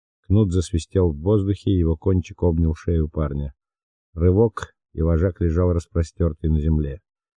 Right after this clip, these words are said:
Вторым рывком Ари освободил кнут и с такой силой ударил им по противнику, что кнут рассёк ему мышцы до самых костей. На этом бой и кончился,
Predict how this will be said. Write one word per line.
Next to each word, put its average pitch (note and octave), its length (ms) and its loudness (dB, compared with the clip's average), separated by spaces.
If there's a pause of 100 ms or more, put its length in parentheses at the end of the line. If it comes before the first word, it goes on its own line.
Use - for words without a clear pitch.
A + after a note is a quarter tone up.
(380)
Вторым A#2 300 4
рывком A2+ 440 2
Ари G#2 140 4
освободил F#2 580 0
кнут G#2 360 -2
и - 20 -4
с - 80 -10
такой F#2 300 -2
силой G2+ 440 0
ударил F#2 340 0
им F#2 180 2 (200)
по F2+ 140 -2
противнику, G2+ 720 0 (480)
что - 180 -6
кнут G#2+ 300 2
рассёк G#2 400 0
ему G2 180 2
мышцы F#2+ 360 0
до E2+ 100 0
самых E2+ 340 -2
костей. D2 520 -8 (680)
На F2 160 0
этом F2 300 2
бой E2 220 4
и - 20 -6
кончился, G#2+ 640 -2